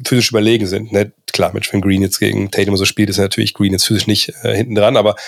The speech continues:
ne, auf den Guard-Positionen, auf dem Flügel, eigentlich auch so, na, ich meine,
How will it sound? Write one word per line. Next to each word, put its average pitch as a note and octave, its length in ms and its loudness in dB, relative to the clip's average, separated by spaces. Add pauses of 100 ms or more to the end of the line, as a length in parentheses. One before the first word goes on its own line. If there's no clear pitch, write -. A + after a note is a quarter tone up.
(280)
ne, A#2+ 60 2
auf A2 80 0
den A2+ 120 0
Guard-Positionen, G#2 880 2
auf G#2 140 0
dem G#2 80 -12
Flügel, G#2 520 2 (1080)
eigentlich B2 320 2
auch A#2 160 4
so, A2+ 180 -2 (220)
na, A#2 160 -2
ich A2+ 60 4
meine, A2 240 0